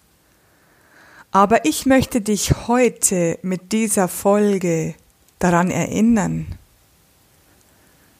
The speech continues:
dass du auch mal an dich denkst, dass du dich selbst als wichtig erachtest. Du bist nämlich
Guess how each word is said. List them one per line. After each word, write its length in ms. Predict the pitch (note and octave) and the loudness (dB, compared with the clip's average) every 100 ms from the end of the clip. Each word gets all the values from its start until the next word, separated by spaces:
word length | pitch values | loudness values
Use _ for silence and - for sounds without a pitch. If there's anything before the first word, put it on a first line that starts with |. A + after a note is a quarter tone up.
| _ | _
dass 240 | - F#3+ - | -8 -6 -2
du 160 | G3+ | 0
auch 560 | - E3+ F#3+ A3+ - - | 2 0 0 -2 -6 0
mal 520 | A3+ A3+ A3+ A3+ A#3 - - - - _ _ | 0 2 0 -2 -4 -6 -16 -18 -20 _ _
an 260 | F#3 F#3+ F#3 | -2 -2 -2
dich 380 | G#3 - - - | -4 -4 -10 -6
denkst, 680 | D#3+ E3+ E3 - - - - - - - - _ _ _ _ _ _ _ _ _ _ _ _ _ | -4 -4 -4 -4 -6 -8 -14 -18 -18 -18 -18 _ _ _ _ _ _ _ _ _ _ _ _ _
dass 380 | G3+ F3 - - | -4 -2 -4 -4
du 440 | - C4 D4 D#4 D#4 _ _ _ _ _ - | -2 0 2 0 -2 _ _ _ _ _ -2
dich 540 | B3+ B3 - - - - - | 0 0 -4 -8 -10 -14 -6
selbst 880 | - - G#3 G3+ - - - - - _ _ _ _ - | -2 0 2 0 -2 -4 -6 -12 -20 _ _ _ _ -4
als 420 | F#3 F3+ - - - | -2 0 0 -2 -4
wichtig 1040 | E3+ G#3 - - - - E3 - - - _ _ _ _ F3+ | -2 -2 -2 -6 -6 -4 -6 -6 -10 -12 _ _ _ _ -4
erachtest. 1080 | - E3+ D#3+ - - - D3+ - - - - _ _ _ _ _ _ _ _ _ _ _ | -2 -2 -4 -10 -6 -6 -4 -6 -6 -12 -18 _ _ _ _ _ _ _ _ _ _ _
Du 140 | A3+ G#3+ | 0 2
bist 380 | G#3 - - | 0 0 -2
nämlich 640 | G3+ F#3+ F3+ F3 - - | -2 0 0 -2 -2 -6